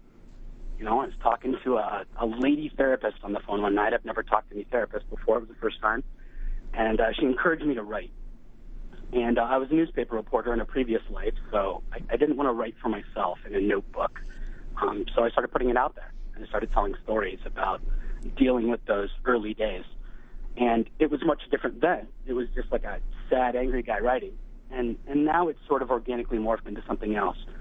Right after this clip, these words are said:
Um, I sort of accidentally realized that telling the stories were helping people, people that were feeling all the same things and dealing with all the same things. And it turns out there are millions of people struggling in their relationships all the time. So I have a, a somewhat irreverent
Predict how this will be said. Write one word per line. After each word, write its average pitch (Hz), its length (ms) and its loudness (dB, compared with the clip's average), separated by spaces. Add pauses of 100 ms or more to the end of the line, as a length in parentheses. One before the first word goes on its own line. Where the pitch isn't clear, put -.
(180)
Um, 104 200 2
I 110 60 2
sort - 140 2
of 120 140 -6
accidentally 120 540 -2
realized 104 420 2
that - 140 -12
telling 113 240 2
the 110 60 -6
stories 113 300 0
were - 80 -14
helping - 260 0
people, - 380 -14 (480)
people 120 300 2
that 110 220 2
were 127 180 -4
feeling 110 300 4
all 107 100 2
the 107 140 -6
same 110 160 0
things 107 280 0
and 110 100 0
dealing 107 220 2
with 104 120 -4
all 104 80 2
the 101 160 -6
same 101 140 0
things. 107 340 0
And 104 80 0
it - 120 -10
turns 107 200 2
out 107 220 2
there 101 100 2
are 98 100 -6 (540)
millions 143 420 4
of 117 80 -10
people 170 320 -6
struggling 113 300 0
in 120 80 2
their 117 80 0
relationships 120 560 -4
all - 80 -6
the - 80 -16
time. - 340 -6
So 92 160 -4 (920)
I 165 80 6
have 175 280 4
a, 135 280 2
a 147 80 -12 (140)
somewhat 165 480 2
irreverent 143 640 0